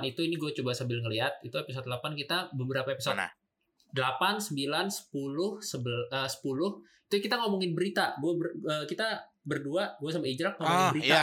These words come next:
Speaker 1: nih, berita yang baru. Tentang banjir, tentang yang viral
Speaker 2: Hmm.
Speaker 1: tahun dua ribu sembilan belas, tentang Lucinta Luna, Perang Dunia, eh, kerajaan,
Speaker 2: Hmm,
Speaker 1: apa,
Speaker 2: hmm.
Speaker 1: Sunda, Sunda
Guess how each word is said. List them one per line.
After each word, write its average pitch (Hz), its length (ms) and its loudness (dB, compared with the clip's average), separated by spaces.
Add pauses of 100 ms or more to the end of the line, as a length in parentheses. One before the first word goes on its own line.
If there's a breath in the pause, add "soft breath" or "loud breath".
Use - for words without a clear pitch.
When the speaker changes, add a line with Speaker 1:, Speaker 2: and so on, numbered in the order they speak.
Speaker 1:
nih, 113 180 -2
berita 135 280 -2
yang 131 120 0
baru. 135 280 0 (440 soft breath)
Tentang 107 220 -6
banjir, 170 500 2 (160)
tentang 117 320 -4
yang 113 140 -6
viral 123 320 0
Speaker 2:
Hmm. 113 100 -4
Speaker 1:
tahun 117 120 0
dua 120 120 -2
ribu 120 140 -2
sembilan 120 260 -2
belas, 156 300 0
tentang 117 240 -4
Lucinta 113 380 -4
Luna, 151 320 -4 (100)
Perang 117 240 -2
Dunia, 139 420 -2 (480)
eh, 113 340 0
kerajaan, 120 840 0
Speaker 2:
Hmm, 131 320 -2
Speaker 1:
apa, 123 160 0
Speaker 2:
hmm. - 80 -4
Speaker 1:
Sunda, 123 300 0 (160)
Sunda 123 320 0